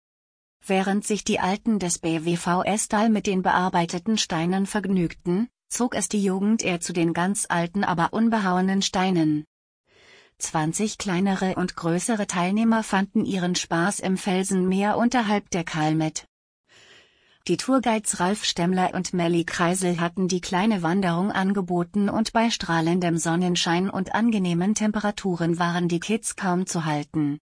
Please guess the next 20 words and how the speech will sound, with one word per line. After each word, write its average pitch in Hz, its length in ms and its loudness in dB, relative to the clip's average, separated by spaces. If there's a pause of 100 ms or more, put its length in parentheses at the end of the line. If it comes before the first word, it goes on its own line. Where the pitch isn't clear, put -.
(720)
Auf 180 220 2
naturbelassenen 180 1080 0
Pfaden, 196 580 0 (220)
zwischen 226 460 0
und 170 200 0
über 196 240 0
mächtige 196 500 0
Felsen 190 480 -2
führte 202 380 -2
der 175 240 0
Weg 190 260 0
zum 214 240 0
Gipfel. 165 520 -2 (880)
Wikipedia 202 720 0
gibt 214 240 -6
für - 160 -4
das 180 240 -2
Gebiet 208 340 0
folgende 214 540 2
Erklärung. 170 720 2